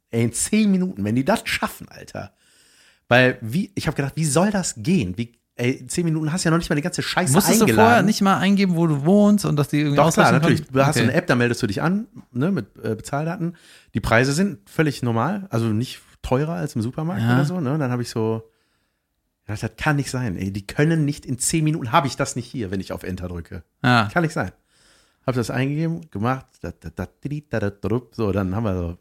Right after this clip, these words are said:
Speaker 1: weiß ich, zwanzig Sachen gekauft. Enter, bezahlt. Acht Minuten später, Ding Dong.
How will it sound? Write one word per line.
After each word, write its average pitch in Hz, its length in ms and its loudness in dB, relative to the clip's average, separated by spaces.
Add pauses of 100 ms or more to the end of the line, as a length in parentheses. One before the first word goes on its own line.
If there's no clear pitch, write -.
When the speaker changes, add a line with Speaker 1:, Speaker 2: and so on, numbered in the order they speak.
Speaker 1:
weiß 90 160 -10
ich, 90 140 -12
zwanzig 95 280 -8
Sachen 104 200 -6
gekauft. 160 360 -8 (1120)
Enter, - 440 -6 (280)
bezahlt. 87 560 -8 (1300)
Acht - 520 -4
Minuten 139 460 -2
später, - 640 -6 (260)
Ding 277 220 0
Dong. 190 460 2